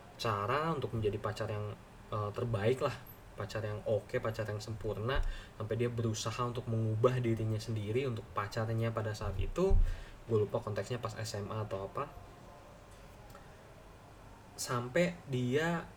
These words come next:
eh, kehilangan jati dirinya sendiri. Gitu. Nah, ini menurut gue relatable banget ya. Di dalam sebuah hubungan,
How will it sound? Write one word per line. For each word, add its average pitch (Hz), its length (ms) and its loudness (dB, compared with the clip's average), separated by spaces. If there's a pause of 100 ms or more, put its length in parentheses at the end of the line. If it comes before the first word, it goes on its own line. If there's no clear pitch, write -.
(560)
eh, 123 400 2
kehilangan 127 400 6
jati 113 240 4
dirinya 110 320 2
sendiri. 101 540 -2 (380)
Gitu. 101 240 -4
Nah, 101 80 0
ini 127 240 0
menurut 139 320 0
gue 131 240 4
relatable 113 480 4
banget 104 400 2
ya. - 20 -10 (540)
Di 113 160 2
dalam 110 320 4
sebuah 110 320 0
hubungan, 110 880 0